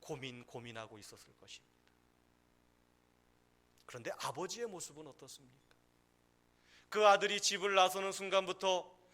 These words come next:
그 아들이 걸어간 그 방향을 향하여 끊임없이, 끊임없이 그 아들을 바라보고 있었던 것이 아버지 아닙니까? 오늘 돌아올까? 내일은 돌아올까?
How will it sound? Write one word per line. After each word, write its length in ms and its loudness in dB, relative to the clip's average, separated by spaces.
그 140 6
아들이 360 8
걸어간 500 4
그 180 -2
방향을 460 2
향하여 440 4
끊임없이, 640 6
끊임없이 640 0
그 160 0
아들을 320 2
바라보고 480 -2
있었던 340 -12
것이 240 -8
아버지 360 -4
아닙니까? 540 -16
오늘 300 -8
돌아올까? 600 -14
내일은 440 -8
돌아올까? 580 -20